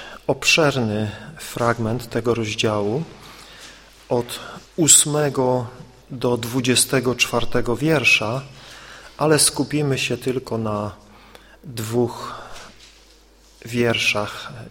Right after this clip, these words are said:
i te dzisiaj rozważymy. Natomiast ważne jest, abyśmy przeczytali cały ten fragment, aby zobaczyć kontekst, w jakim te wiersze, o których dzisiaj będziemy mówić, się znajdują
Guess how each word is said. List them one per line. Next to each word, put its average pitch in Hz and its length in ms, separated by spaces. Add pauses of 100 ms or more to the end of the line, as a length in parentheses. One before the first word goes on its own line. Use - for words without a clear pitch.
(160)
i 120 120
te 113 360
dzisiaj 113 380
rozważymy. 113 760 (380)
Natomiast 127 480
ważne 123 600
jest, 117 260
abyśmy 117 400
przeczytali 117 680
cały 139 420
ten 101 260
fragment, 104 640 (560)
aby 120 220
zobaczyć 123 560
kontekst, 156 680
w 110 40
jakim 110 520 (460)
te 117 400 (160)
wiersze, 123 720
o - 60
których 113 340
dzisiaj 123 320
będziemy 113 460
mówić, 110 320
się - 160
znajdują 123 720